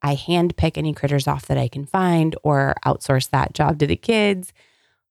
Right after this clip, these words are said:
But it's like, "Oh my gosh, they bounce back. The kale's better than ever."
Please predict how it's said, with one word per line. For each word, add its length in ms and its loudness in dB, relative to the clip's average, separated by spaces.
But 280 4
it's 140 -2
like, 240 2
"Oh 120 4
my 140 4
gosh, 260 2
they 120 2
bounce 260 4
back. 340 0
The 60 -10
kale's 280 0
better 200 4
than 120 2
ever." 440 2